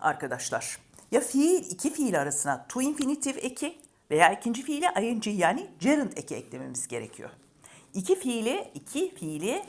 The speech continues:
arka arkaya kullanmamız gerektiğinde bunu yapıyoruz. Ee, fiilimsiler, e,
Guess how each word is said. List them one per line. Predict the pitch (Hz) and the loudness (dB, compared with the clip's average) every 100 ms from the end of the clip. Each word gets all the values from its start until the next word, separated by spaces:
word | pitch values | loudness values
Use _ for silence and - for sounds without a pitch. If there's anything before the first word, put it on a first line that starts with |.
| - | -4
arka | 165 185 240 | -2 2 4
arkaya | 165 - 143 | 4 4 -6
kullanmamız | 180 151 156 240 196 | -4 -4 -4 -4 -2
gerektiğinde | 165 147 143 156 131 135 - - _ - | 0 0 -2 -4 0 0 0 -4 _ -8
bunu | 156 | -4
yapıyoruz. | 147 131 139 104 - - - - - - - - - - - | -4 -4 -6 6 8 8 6 -12 -20 -16 -16 -14 -16 -6 2
Ee, | 220 226 226 220 214 - - | 4 6 6 2 -2 -6 -8
fiilimsiler, | - 339 381 381 - 392 302 - - - | 0 2 4 6 8 10 8 8 0 -4
e, | 180 | 0